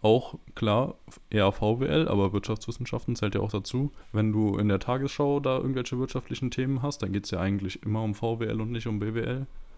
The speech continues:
Aber wenn du das interessant findest, auch auf jeden Fall ausprobieren. Also man kann halt echt nicht so viel falsch damit machen.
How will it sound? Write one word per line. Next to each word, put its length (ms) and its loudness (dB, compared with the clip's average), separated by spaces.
Aber 160 -2
wenn 60 0
du 60 -2
das 200 0
interessant 480 -2
findest, 520 0
auch 220 2
auf 160 0
jeden 160 0
Fall 140 -2
ausprobieren. 560 2
Also 420 2
man 180 2
kann 200 0
halt 220 0
echt 180 -2
nicht 260 -2
so 240 2
viel 200 2
falsch 300 -2
damit 280 0
machen. 380 -2